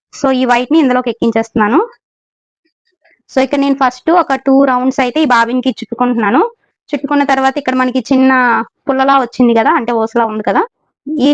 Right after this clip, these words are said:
కన్నంలోకి ఇలా సెట్ చేసుకోవాలి. సెట్ చేసిన తర్వాత చూడండి, ఇక్కడ మనకి ఒక స్క్రూలా అయితే వచ్చింది. Just ఏం లేదు, ఈ స్క్రూని ప్రెస్ చేస్తూ మనం ఈ థ్రెడ్ ని ఇలా పట్టుకోవాలన్నమాట. ఇలా పట్టుకొని ఇలా ప్రెస్ చేసామంటే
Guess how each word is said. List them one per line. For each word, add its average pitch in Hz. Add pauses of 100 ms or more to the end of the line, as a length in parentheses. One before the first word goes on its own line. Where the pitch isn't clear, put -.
(120)
కన్నంలోకి 262 (1160)
ఇలా 262
సెట్ 240
చేసుకోవాలి. 220 (460)
సెట్ -
చేసిన 302
తర్వాత 269 (200)
చూడండి, 285
ఇక్కడ 285
మనకి 262
ఒక 269
స్క్రూలా 269
అయితే 262
వచ్చింది. 240 (460)
Just 240
ఏం 269
లేదు, 240 (160)
ఈ - (120)
స్క్రూని 277
ప్రెస్ 247
చేస్తూ 262 (680)
మనం 294
ఈ -
థ్రెడ్ 254
ని 311
ఇలా 277
పట్టుకోవాలన్నమాట. 208 (1120)
ఇలా 262
పట్టుకొని 269 (720)
ఇలా 254
ప్రెస్ 247
చేసామంటే 262